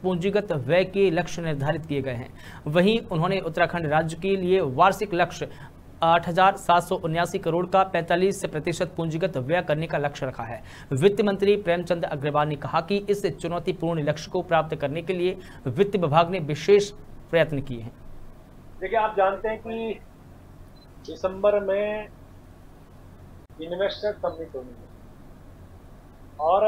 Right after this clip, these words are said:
Speaker 2: माननीय मुख्यमंत्री जी के मार्गदर्शन में, उनके दिशा निर्देशन में ढाई सौ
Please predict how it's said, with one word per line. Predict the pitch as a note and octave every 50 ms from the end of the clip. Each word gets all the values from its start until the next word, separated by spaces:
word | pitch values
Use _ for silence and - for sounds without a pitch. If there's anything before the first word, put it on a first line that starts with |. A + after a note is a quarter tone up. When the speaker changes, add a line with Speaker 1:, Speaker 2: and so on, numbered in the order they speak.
| A3 A3 A3+ A3+ A3 - - - - - - - - - - - - - - - - - - - - - -
Speaker 2:
माननीय | C#3 E3 F#3 G#3 G#3+ G#3+ G#3+ G#3+ G3+ - - -
मुख्यमंत्री | D#3+ D3+ - - F#3+ G3 F#3+ F#3+ - - G3+
जी | G3+ G#3
के | G3+ G#3 F#3+
मार्गदर्शन | E3 D3 D#3 E3+ - F#3+ F#3 F#3 - F#3+ F#3+ F#3+
में, | G3 G3+ G#3 G#3 G#3 G#3 F#3+
उनके | E3+ E3+ - F#3 F3 -
दिशा | - C#3 - - D#3+ E3
निर्देशन | E3+ E3+ E3 E3 F3 F3 F3 - F#3 F3+ F#3
में | G3 G#3 G#3+ - - - - - - - - - - - - - - - - - - - - - - - - - - - - - - - - - - - - -
ढाई | - B2 D3+ F3+ G3+ A3 A3+ A#3 A3 -
सौ | - - G3+ G#3 G#3+ A3+ A#3